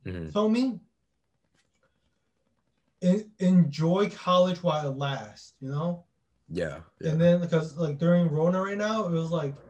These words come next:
Speaker 2: okay, and 'cause he told me not to work so much,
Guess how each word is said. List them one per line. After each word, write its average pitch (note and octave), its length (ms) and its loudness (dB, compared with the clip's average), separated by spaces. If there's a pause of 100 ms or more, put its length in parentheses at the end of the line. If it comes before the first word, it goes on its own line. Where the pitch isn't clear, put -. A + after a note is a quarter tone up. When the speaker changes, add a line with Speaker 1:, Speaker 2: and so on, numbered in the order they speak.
Speaker 2:
okay, D3 380 -4 (380)
and F3 220 -2
'cause D#3+ 320 2 (140)
he F3 100 2
told G#3 180 4
me F#3+ 60 2
not F#3 180 4
to F#3 60 0
work E3+ 240 2
so F3+ 180 4
much, G#3 480 0